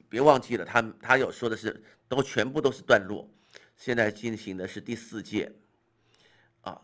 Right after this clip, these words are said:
哇，差，差一点漏了。来，这边的话呢，忘记了，这边有一个漏掉了啊，我们把它一样做出来。这边补还来得及，Control C，Control V。第五的是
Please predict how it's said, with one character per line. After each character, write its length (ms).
哇， 180
差， 240
差 180
一 20
点 220
漏 160
了。 220
来， 100
这 160
边 160
的 80
话 140
呢， 120
忘 200
记 240
了， 140
这 140
边 320
有 100
一 80
个 160
漏 220
掉 220
了 140
啊， 180
我 120
们 120
把 100
它 200
一 100
样 180
做 180
出 140
来。 120
这 140
边 100
补 120
还 140
来 120
得 80
及， 320
Control 400
C，Control 2250
V。 220
第 160
五 260
的 200
是 440